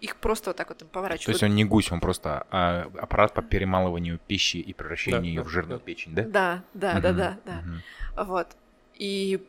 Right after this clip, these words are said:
Speaker 1: мне после этого, то есть я видела какие-то фильмы про то, как коров убивают, еще что-то. Почему-то вот мое каменное сердце не размякло, а здесь я подумала, что я никогда больше не буду есть фуагра, потому что это совсем как-то жутко, это прямо какое-то такое
Speaker 3: Вот, вот, вот, вот.
Speaker 1: живодерство.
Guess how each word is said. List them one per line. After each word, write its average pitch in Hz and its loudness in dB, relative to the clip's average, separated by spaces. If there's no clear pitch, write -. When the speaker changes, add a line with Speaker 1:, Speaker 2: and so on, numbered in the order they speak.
Speaker 1:
мне 196 -2
после 214 4
этого, 240 4
то - -18
есть 185 -12
я 208 2
видела 240 2
какие-то 226 -2
фильмы 233 -4
про 202 -4
то, 226 -4
как 233 -8
коров 196 0
убивают, 175 -2
еще - -14
что-то. - -16
Почему-то - -8
вот 175 -4
мое 175 -2
каменное 180 -2
сердце 214 -6
не 180 -10
размякло, 202 -2
а 196 -4
здесь 196 2
я 208 -2
подумала, 208 2
что - -4
я 190 -4
никогда 208 0
больше 226 -2
не 185 -8
буду 196 -6
есть 208 0
фуагра, 202 0
потому - -2
что 220 -8
это 196 -12
совсем - -4
как-то 180 -12
жутко, 170 -4
это - -2
прямо 175 -2
какое-то - 0
такое - 2
Speaker 3:
Вот, 151 6
вот, 190 2
вот, 190 10
вот. 180 8
Speaker 1:
живодерство. 220 6